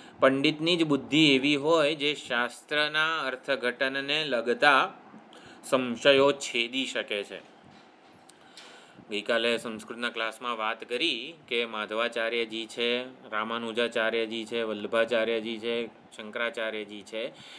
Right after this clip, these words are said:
એક જ "દ્વા સુપર્ણા સયુજા સખાયા" વાક્ય છે શાસ્ત્રનું, એનું અલગ અલગ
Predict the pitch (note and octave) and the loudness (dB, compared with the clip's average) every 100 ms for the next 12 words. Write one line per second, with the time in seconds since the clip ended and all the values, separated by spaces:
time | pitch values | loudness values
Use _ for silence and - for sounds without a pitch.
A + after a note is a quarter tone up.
0 | - - B2+ B2+ - D#3+ B2 G#2+ G#2+ B2+ | -20 -2 0 0 0 0 0 -6 2 2
1 | D#3 D3 A#2+ C3+ C3 C3+ C3 A#2 A#2+ B2 | 2 -2 -4 -2 0 0 -2 -4 -6 -2
2 | B2 A#2+ A2 - A#2 A#2+ A2+ G#2+ - A#2+ | -2 -2 -6 -2 0 2 2 -2 -4 -4
3 | A2+ C#3+ D3+ B2+ A2 - G#2+ G#2 A2 D3 | -2 -2 -2 -2 -4 -4 -8 -6 -6 -8
4 | D#3 - - - A2 A#2 A#2 C#3+ D#3 - | -12 -20 -20 -6 0 2 2 0 -2 -8
5 | - B2+ B2+ C#3+ E3+ E3+ - C#3+ C#3+ E3+ | -2 4 6 8 6 4 2 6 8 8
6 | G3+ | 6